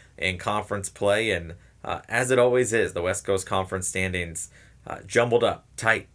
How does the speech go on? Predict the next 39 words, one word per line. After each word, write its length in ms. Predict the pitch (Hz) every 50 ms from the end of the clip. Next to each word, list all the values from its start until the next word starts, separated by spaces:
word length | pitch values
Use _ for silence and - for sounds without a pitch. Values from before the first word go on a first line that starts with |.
| - 69
and 100 | 76 -
close. 500 | - - 110 104 92 85 - - - -
Uh, 260 | 87 82 78 76 - -
Gonzaga 680 | 92 95 95 95 104 113 107 104 98 104 101 101 101 - - _ _ _ - - - - - - - - - - _ _ _ _ _ _ _ _ _ _ _ - -
is, 300 | - 117 120 107 95 92
of 160 | - 82 87 -
course, 340 | - 98 92 95 95 -
at 160 | - 82 82 -
the 80 | -
top, 320 | - - 110 104 87 - -
six 280 | - - 101 - -
and 100 | 92 87
oh 140 | 85 82 76
in 80 | 82 90
conference 420 | - 98 87 87 - 90 90 -
play. 420 | - - 95 90 85 82 82 85 - - - - - _ _ _ -
B 140 | 110 107 107
Y 180 | 101 104 98
U 220 | 95 92 98 92 80
at 100 | - -
four 340 | - - 120 110 98 87
and 140 | 78 80 92
two 260 | - - 127 123 113
after 260 | 110 92 - - 85 85
losing 460 | 82 92 92 90 87 90 85 80 -
at 160 | - - -
Pepperdine 440 | - 107 107 113 110 104 101 98 101
the 100 | 98 98
other 180 | 95 98 95
night. 340 | 92 95 95 92 90 87 - - - - - - - _ -
Uh, 160 | - - -
Santa 320 | - - - 117 110 104
Clara 320 | 95 - 110 101 92 78 71
and 100 | 90 90
Pepperdine 460 | - 107 98 - 95 90 87 90 90
both 240 | 85 80 78 - -
three 280 | - 101 113 120 117
and 140 | 110 107 98
two. 400 | - - 120 110 101 98 98 98